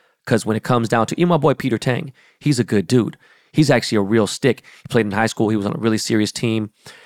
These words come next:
Played in the same high school as Kevin Na, and he's a baller. But at the same time, with handicaps, you gotta understand that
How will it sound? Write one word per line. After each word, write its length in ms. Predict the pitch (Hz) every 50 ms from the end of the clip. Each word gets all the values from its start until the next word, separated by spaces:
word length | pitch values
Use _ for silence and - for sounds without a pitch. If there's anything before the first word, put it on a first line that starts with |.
| - - -
Played 180 | - 127 117 110
in 60 | 104
the 20 |
same 220 | 95 - 113 104 101
high 100 | 107 107
school 160 | - - 110
as 80 | - -
Kevin 380 | - 117 113 98 98 92 92
Na, 320 | 95 110 110 110 110 113 117 _ - - -
and 140 | - 147
he's 120 | 151 131 139
a 40 | 156
baller. 380 | 135 - 160 - 139 139 156 - _ _ _ _ _ _ _ _ _ - - -
But 100 | 147 143
at 80 | 135
the 60 | -
same 240 | 120 - 156 135 117
time, 400 | - - 160 170 151 127 - - _ _ _ _ _
with 140 | - 123 117
handicaps, 720 | - 127 156 175 170 143 - - 104 104 - - - - _ _ _ _ _ _ _ _ _ _ _ _ _ _ _ _ _ _ _ _ _ _ _ _ _ _ _ _
you 140 | - 135 139
gotta 180 | 151 156 123 120
understand 400 | 113 110 - - 135 127 120 107
that 120 | 104